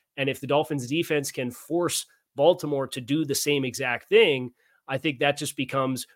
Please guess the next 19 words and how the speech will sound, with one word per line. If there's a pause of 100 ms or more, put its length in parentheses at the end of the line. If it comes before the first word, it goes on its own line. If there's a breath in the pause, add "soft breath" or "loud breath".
(100)
who
makes
the
big
mistake (220 soft breath)
in
a
critical
situation,
and
that
can
tilt
the
game
one
way
or
another.